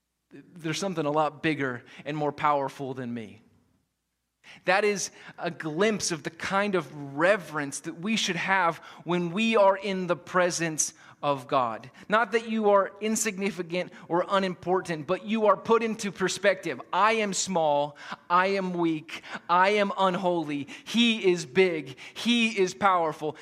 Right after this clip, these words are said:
he is righteous, he is holy." And so when we have this right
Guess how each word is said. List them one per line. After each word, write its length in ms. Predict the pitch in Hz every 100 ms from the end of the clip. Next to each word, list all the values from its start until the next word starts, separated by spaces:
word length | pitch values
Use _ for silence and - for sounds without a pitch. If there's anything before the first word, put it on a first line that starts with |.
| -
he 400 | 220 247 233 180
is 160 | 165
righteous, 560 | 165 165 156 160 151 - -
he 380 | - 220 226 208
is 580 | 196 185 175 165 - - _ _ _ _
holy." 600 | - 156 135 117 92 _ _ _ _ _ _ _ _ _ _ _ _ _ _ _ _ _ _ _ _ _ _ _ _ _ _ _ _ - -
And 100 | 143
so 140 | 185
when 280 | 170 214 220
we 180 | 226 196
have 420 | 165 202 202 160
this 200 | 175 165
right 420 | 139 156 170 156